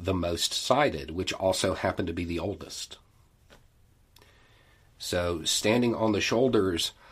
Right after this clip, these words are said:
of people who created estimates before and using that to make your own isn't the best, not the best route, um, because things change.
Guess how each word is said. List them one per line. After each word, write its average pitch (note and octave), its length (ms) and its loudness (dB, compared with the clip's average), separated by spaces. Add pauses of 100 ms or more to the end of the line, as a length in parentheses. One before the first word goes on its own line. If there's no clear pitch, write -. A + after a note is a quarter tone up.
(320)
of G2 220 0
people F#2+ 260 0
who F#2 120 -2
created F#2 420 0
estimates E2+ 400 -4
before B2 520 4
and F#2 180 -2
using F#2 340 -2
that F#2 240 0
to - 100 -2
make E2+ 220 -4
your E2+ 160 0
own D3+ 400 6 (760)
isn't F2 240 -6
the - 60 -6
best, - 420 -12 (260)
not E2 160 -6
the - 60 -6
best D2+ 200 -6
route, D2+ 240 -8 (480)
um, D2+ 180 -6
because E2 320 -4
things F#2 240 -4
change. C#2 560 -4